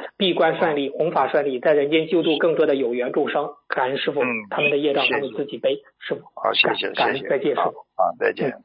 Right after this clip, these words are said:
Speaker 1: 再见。嗯。
Speaker 2: 好，听众朋友们，今天因为时间关系呢，我们节目就到这里结束了。非常感谢听众朋友们收听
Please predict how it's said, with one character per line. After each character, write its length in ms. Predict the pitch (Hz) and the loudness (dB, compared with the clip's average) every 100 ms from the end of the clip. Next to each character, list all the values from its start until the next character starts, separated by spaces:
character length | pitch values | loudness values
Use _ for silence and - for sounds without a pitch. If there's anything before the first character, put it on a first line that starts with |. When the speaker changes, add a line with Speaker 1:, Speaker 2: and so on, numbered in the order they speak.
| - | -4
Speaker 1:
再 100 | 151 | -2
见。 80 | 143 - - | -2 -6 -10
嗯。 80 | 165 - - - - - - _ _ - - - - - | -8 -8 -8 -8 -10 -18 -18 _ _ -8 -8 -20 -20 -16
Speaker 2:
好， 300 | - 143 202 | -2 2 4
听 180 | 170 220 | 6 6
众 100 | 220 | 6
朋 120 | - | 6
友 60 | 208 | 6
们， 180 | 202 - | 4 4
今 180 | 208 | 4
天 180 | 202 208 | 4 4
因 80 | 208 | 4
为 120 | 208 | 4
时 180 | - 185 | 2 2
间 180 | 190 190 | 2 2
关 220 | 196 196 | 2 4
系 140 | 160 | 4
呢， 180 | 160 151 | 4 6
我 100 | 139 | 4
们 200 | 143 165 | 2 0
节 160 | 156 165 | 2 2
目 140 | 175 | 4
就 140 | 175 170 | 2 4
到 160 | 170 | 4
这 160 | 160 175 | 4 2
里 160 | 143 | 2
结 220 | 123 143 151 | 2 2 0
束 180 | 165 | 0
了。 240 | 139 113 - - - - - - | 2 2 -2 -12 -14 -10 -8 0
非 140 | 180 | 4
常 220 | 170 175 | 6 6
感 220 | 170 147 | 6 4
谢 280 | 131 175 160 | 4 4 2
听 220 | - 180 | 2 0
众 140 | 175 160 | 0 2
朋 100 | 156 | 0
友 80 | 156 | 0
们 120 | 156 | 0
收 180 | 143 160 | 0 0
听 320 | 127 160 160 | 0 -2 -2